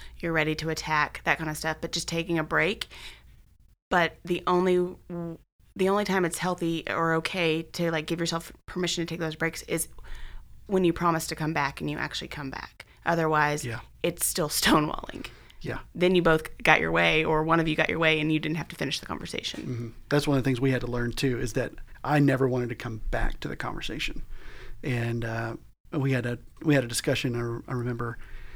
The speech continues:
Speaker 2: uh, I don't know how many years later even it was, that we just had this issue and kind of before we really identified that this is what I did. Um, and I remember her saying, like,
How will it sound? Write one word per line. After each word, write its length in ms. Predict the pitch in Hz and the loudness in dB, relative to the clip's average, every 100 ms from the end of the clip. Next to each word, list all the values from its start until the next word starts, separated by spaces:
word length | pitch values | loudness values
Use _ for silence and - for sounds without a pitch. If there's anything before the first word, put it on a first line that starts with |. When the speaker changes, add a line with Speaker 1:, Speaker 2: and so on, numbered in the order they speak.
| - - | -12 -10
Speaker 2:
uh, 60 | 107 | -8
I 80 | |
don't 100 | 110 113 | -4 -4
know 60 | |
how 220 | 110 - - | -4 -4 -4
many 260 | 151 135 | 0 0
years 380 | 120 131 139 - - - | 2 4 4 2 -6 -2
later 460 | 131 143 120 107 - | 2 4 2 -2 -4
even 200 | 135 123 | -2 -2
it 100 | - | -2
was, 440 | 127 120 - - - | -4 -4 -6 -8 -6
that 260 | - 123 120 - | -2 0 -2 -8
we 300 | - 135 123 | -6 -4 -2
just 180 | 120 - | -4 -4
had 180 | 123 | -4
this 140 | 123 113 | -4 -4
issue 340 | 127 - 127 | -2 -2 -2
and 180 | 120 120 - - | -2 -6 -8 -4
kind 240 | 127 117 | -2 0
of 320 | - - - | -4 -10 -8
before 220 | - - 135 | -4 0 0
we 60 | |
really 200 | 123 123 | 0 -2
identified 480 | 117 135 127 120 117 | 0 0 0 -2 -6
that 80 | 127 | -6
this 100 | - | -8
is 80 | - | -6
what 140 | 123 | -6
I 80 | 117 | -6
did. 360 | 113 135 120 - - - - - - - | 0 0 0 -2 4 4 2 -8 -8 -4
Um, 420 | 120 113 123 147 - - | -2 -2 -4 -8 -12 -2
and 100 | 135 | 2
I 20 | |
remember 240 | 131 131 120 | 4 4 2
her 100 | 123 | 0
saying, 320 | - 123 120 | 0 0 -2
like, 220 | 135 139 | -2 -6